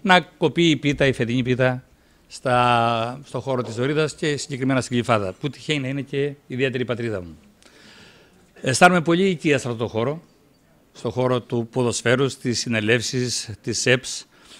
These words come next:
Ε, και θεωρώ ότι μετά από αρκετά χρόνια διαδρομής, κάποιες δεκαετίες, πρέπει να πω, κύριε Πρόεδρε της επ, ότι γίνεται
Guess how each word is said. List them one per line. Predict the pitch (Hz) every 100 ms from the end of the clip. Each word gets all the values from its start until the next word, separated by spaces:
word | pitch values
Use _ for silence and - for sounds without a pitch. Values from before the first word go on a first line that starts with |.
| - _ _
Ε, | 131 135 135 135 131 131 127 120 _ _ -
και | - 131
θεωρώ | - 147 170
ότι | 180 180 170 170 160 160 151 143 -
μετά | 139 135
από | 160 160
αρκετά | 151 131 147 170
χρόνια | 156 - 147 139 127
διαδρομής, | 123 123 135
κάποιες | 160 135
δεκαετίες, | 127 127 117 98 117 117 117 - _ _ _ _ _ - _ _ _ _ _
πρέπει | - 156 175
να | 175 165
πω, | 147 175
κύριε | 170 160
Πρόεδρε | 139 165 156
της | 127 120
επ, | 160 151
ότι | 160 156 151 143 139 135 131 127 127 - - - _ _ _
γίνεται | 120 165 170 175 165